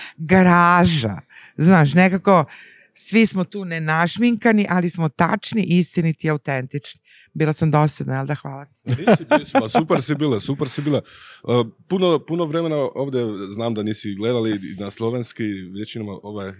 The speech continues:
Speaker 2: a, kanal moj, al, a, puno pričamo o glazbi, znaš,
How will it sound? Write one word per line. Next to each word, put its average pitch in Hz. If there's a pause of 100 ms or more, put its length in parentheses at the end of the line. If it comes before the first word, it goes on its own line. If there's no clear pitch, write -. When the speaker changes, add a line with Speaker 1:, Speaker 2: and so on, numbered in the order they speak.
Speaker 2:
a, 92 (380)
kanal 113
moj, 127 (400)
al, 110
a, 107 (100)
puno 185
pričamo 156
o 123
glazbi, 120
znaš, 101